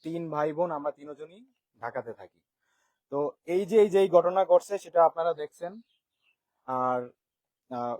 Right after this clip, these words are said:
টোটাল বিষয়টাই আপনারা দেখছেন। আমার কি পরিমাণ ক্ষয়ক্ষতি হয়েছে আমি উল্লেখ করছি। আমার সেই ক্ষয়ক্ষতি পূরণ এবং আমি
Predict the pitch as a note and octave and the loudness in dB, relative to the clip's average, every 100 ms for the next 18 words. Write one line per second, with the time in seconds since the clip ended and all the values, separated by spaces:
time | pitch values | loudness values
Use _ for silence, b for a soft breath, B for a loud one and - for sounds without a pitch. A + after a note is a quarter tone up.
0 | - F3+ G3 F#3+ E3+ E3+ F3 F3+ F3 C#3 | -10 2 4 4 0 -2 0 4 2 2
1 | D#3+ D#3 C#3+ - D#3 D#3 C3+ D3+ - E3 | -2 -2 -6 -8 -16 -12 -10 -10 -12 -8
2 | E3+ E3 E3+ D3+ D#3+ D#3+ D#3+ E3 D3 D#3+ | -4 -2 -2 0 0 0 -2 -4 -2 -2
3 | E3 B2+ C#3 C#3+ D3+ D#3+ - D3+ - D3+ | -2 -4 -10 -8 -8 -8 -10 -12 -12 -20
4 | _ _ _ _ _ B2 C#3+ C#3+ D#3 C#3+ | _ _ _ _ _ -6 -4 -4 -4 2
5 | C#3+ D#3 D3+ D#3+ D3+ D#3+ F#3+ A#3 A#3+ _ | 2 0 -4 -8 -2 2 2 0 -10 _
6 | _ _ _ - B2+ D3 D3 C3+ D3+ | _ _ _ -10 -2 -2 -2 -6 -6